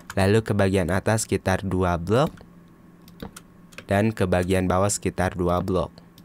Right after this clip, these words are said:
Seperti ini ya, teman-teman. Lalu di bagian sini aku akan menggunakan spruce bench gate dan kita buka.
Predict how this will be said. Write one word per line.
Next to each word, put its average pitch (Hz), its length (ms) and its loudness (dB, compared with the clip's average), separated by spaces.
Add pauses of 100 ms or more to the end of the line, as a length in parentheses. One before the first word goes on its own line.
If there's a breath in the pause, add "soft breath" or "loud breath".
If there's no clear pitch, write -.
(640)
Seperti 95 560 -2
ini 107 160 2
ya, 110 80 2
teman-teman. 107 560 0 (560 loud breath)
Lalu 151 320 6
di 151 80 6
bagian 131 400 4
sini 131 240 4
aku 123 160 2
akan 120 240 2
menggunakan 107 480 2
spruce 107 400 0
bench 101 400 2
gate 101 240 2
dan 98 240 2
kita 98 320 -2
buka. 98 560 0